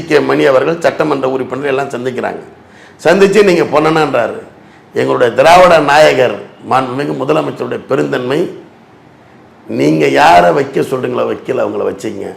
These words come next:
அரசாங்கம் அவங்களுக்கு கட்டணத்தை நிர்ணயிக்கும்னு." ரெண்டு கோடி ரூபாய் பணம் கொடுத்து அந்த வக்கீலை வச்சார். அதே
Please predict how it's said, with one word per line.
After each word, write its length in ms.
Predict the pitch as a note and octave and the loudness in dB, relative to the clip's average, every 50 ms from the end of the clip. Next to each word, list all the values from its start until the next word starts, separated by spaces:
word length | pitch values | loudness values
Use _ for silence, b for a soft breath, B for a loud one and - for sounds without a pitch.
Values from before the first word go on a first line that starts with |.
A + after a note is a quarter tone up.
| - - - - - G2+ | -18 -20 -20 -8 -4 -2
அரசாங்கம் 560 | B2 C3 - - B2+ A#2+ A#2 A2+ A#2+ B2+ - - - - G2 | -2 -2 -2 -4 -4 -4 -4 -6 -8 -10 -12 -14 -10 -8 -8
அவங்களுக்கு 380 | A2 A2+ A2 G2+ - - G#2+ - G2+ | -6 -6 -6 -8 -8 -10 -12 -10 -10
கட்டணத்தை 440 | G2 - A#2 A2+ A2 F#2+ F#2 G#2 F#2 F2+ F#2+ | -10 -8 -6 -8 -8 -8 -10 -12 -12 -12 -14
நிர்ணயிக்கும்னு." 580 | G2+ G#2 G#2 F#2+ F2 - F2+ F2 F2+ F2 - - - b b b b b b b b b b - D3+ | -14 -14 -16 -16 -16 -16 -18 -18 -18 -18 -20 -20 -20 b b b b b b b b b b -2 0
ரெண்டு 180 | F3 G3 A3 A3 G3 | 2 4 4 6 6
கோடி 160 | G3+ F3+ E3 D#3 D3+ | 6 6 4 2 2
ரூபாய் 280 | D#3 D#3 D#3+ D3+ - - | 2 2 2 2 2 0
பணம் 220 | C3 D3 D3+ C#3+ C#3 | -2 -2 0 -2 -2
கொடுத்து 240 | C3 C3+ C3+ - D3+ C#3+ | -2 -4 -4 -4 -4 -4
அந்த 100 | B2+ C3 A#2+ A2 | -4 -6 -6 -8
வக்கீலை 280 | G#2+ - D3 C3 A#2 G2+ | -8 -6 -6 -6 -4 -6
வச்சார். 280 | - - - - - - - - - - - - _ - A#2 | -6 -8 -12 -14 -14 -14 -18 -20 -20 -20 -20 -20 _ -2 2
அதே 180 | D#3 G3 A3+ | 4 6 6